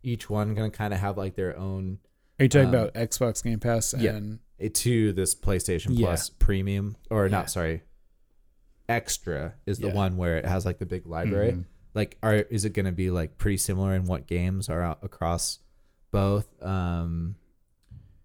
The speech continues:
Speaker 1: you know, I, I think it's interesting that the, um, the premium option, the most expensive one, is where you get the back catalog.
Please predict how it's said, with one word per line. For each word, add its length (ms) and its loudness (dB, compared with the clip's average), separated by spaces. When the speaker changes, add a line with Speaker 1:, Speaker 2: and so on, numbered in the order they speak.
Speaker 1:
you 120 4
know, 100 6
I, 280 4
I 80 6
think 180 8
it's 120 2
interesting 680 4
that 580 4
the, 1040 4
um, 600 4
the 180 4
premium 680 6
option, 320 4
the 60 6
most 280 4
expensive 520 2
one, 180 6
is 160 2
where 160 6
you 160 6
get 180 4
the 80 2
back 280 0
catalog. 580 2